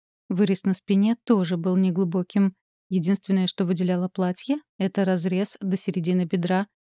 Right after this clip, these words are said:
который обнажал ногу при ходьбе. Оставив волосы распущенными, а макияж лёгким, чтобы не привлекать лишнего внимания, Марана надела на запястье простой золотой браслет, подходивший к серьгам,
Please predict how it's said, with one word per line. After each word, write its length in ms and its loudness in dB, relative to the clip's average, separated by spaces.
который 520 0
обнажал 600 2
ногу 380 2
при 160 -6
ходьбе. 480 -2
Оставив 560 -2
волосы 420 -2
распущенными, 760 -2
а 160 2
макияж 540 0
лёгким, 480 2
чтобы 380 0
не 120 2
привлекать 600 -2
лишнего 440 2
внимания, 540 2
Марана 360 2
надела 380 2
на 120 6
запястье 540 -2
простой 420 -2
золотой 380 0
браслет, 640 -2
подходивший 580 -4
к 60 -12
серьгам, 560 0